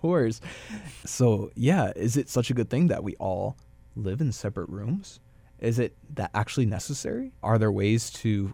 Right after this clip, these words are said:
kind of go back to that or make some kind of compromise amongst ourselves? Like, how can we decolonize our houses or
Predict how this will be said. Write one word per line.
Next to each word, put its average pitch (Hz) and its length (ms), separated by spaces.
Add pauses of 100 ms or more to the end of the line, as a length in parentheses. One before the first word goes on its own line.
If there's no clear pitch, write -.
kind 107 220
of 104 100
go 101 100
back 98 220
to - 120
that 156 260
or 101 440
make 107 200
some 107 180
kind 95 140
of 104 80
compromise 113 720
amongst 101 280
ourselves? 104 480
Like, 92 180
how - 160
can 104 280
we 101 140
decolonize 101 720
our 98 100
houses 101 560
or 95 380